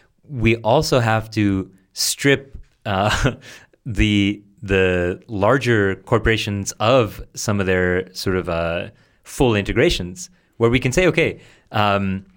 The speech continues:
this is very costly, but this is also then something you in turn have to provide to the rest of the industry." And th-, there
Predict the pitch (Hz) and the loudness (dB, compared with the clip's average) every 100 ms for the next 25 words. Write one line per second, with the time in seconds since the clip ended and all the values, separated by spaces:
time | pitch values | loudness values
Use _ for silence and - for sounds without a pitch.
0 | _ _ - 131 143 143 113 101 127 127 | _ _ -2 0 2 0 0 0 2 2
1 | 147 165 - 117 101 107 120 117 113 120 | 2 0 0 -2 0 0 -2 0 0 0
2 | 135 113 110 110 117 107 101 101 117 127 | 0 0 0 0 -2 -2 -2 -2 -2 -4
3 | 110 110 113 101 98 - - 90 95 101 | -6 -2 -2 -2 -6 -10 -8 -2 2 2
4 | 90 85 - - 98 87 87 - 85 92 | 0 -6 -12 -10 -6 -4 -4 -6 -8 -8
5 | 82 - - - _ _ _ _ _ - | -8 -12 -14 -16 _ _ _ _ _ -4
6 | 120 110 135 120 110 127 139 131 120 | -2 0 0 0 2 4 4 2 0